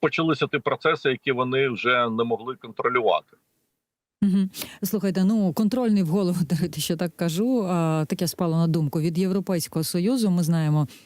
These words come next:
Speaker 2: затвердили вісімнадцятий пакет санкцій щодо Російської Федерації, називають його найпотужнішим, найсерйознішим. Ну, мені здається, що, а, Трамп не може залишатися осторонь, він також має відповідати, він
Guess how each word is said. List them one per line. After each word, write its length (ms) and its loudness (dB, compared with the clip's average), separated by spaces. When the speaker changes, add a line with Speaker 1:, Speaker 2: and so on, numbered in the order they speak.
Speaker 2:
затвердили 580 0
вісімнадцятий 720 0
пакет 380 -2
санкцій 500 -2
щодо 300 -2
Російської 580 0
Федерації, 600 0
називають 500 2
його 200 0
найпотужнішим, 1300 0
найсерйознішим. 1040 0
Ну, 80 2
мені 240 4
здається, 560 0
що, 640 -2
а, 160 0
Трамп 300 -4
не 80 4
може 300 2
залишатися 720 -2
осторонь, 580 -2
він 180 0
також 400 -4
має 220 2
відповідати, 720 -4
він 200 -2